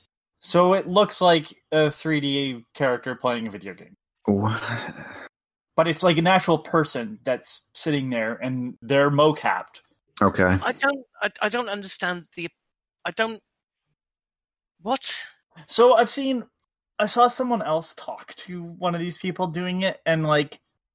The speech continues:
Speaker 1: it was kind of fascinating because some of the stuff that could happen, so, like, when a bunch of people, like, subscribed,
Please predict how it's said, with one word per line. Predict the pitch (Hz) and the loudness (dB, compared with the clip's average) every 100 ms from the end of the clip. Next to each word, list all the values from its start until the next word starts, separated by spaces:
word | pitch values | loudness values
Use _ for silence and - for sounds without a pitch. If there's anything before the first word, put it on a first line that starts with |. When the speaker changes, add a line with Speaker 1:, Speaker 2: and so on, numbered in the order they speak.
| _ _ _ _ - | _ _ _ _ 2
Speaker 1:
it | 214 | 2
was | 208 | 2
kind | - 214 220 | 2 2 2
of | |
fascinating | - 175 175 190 196 202 | 2 0 0 -6 -4 -4
because | - 170 | -4 -6
some | - 175 | -6 -6
of | |
the | 151 | -6
stuff | - - 147 - | -4 0 0 -2
that | 180 | -4
could | 185 | -4
happen, | 180 185 185 190 | 0 2 2 -4
so, | 180 - | -6 -2
like, | 143 143 | -2 -2
when | 151 156 | -4 -4
a | 143 - | -4 -4
bunch | 165 151 | -4 -2
of | |
people, | 160 156 156 | -4 -2 2
like, | 147 147 | 2 0
subscribed, | - 143 - 147 160 165 | -8 -6 4 6 6 2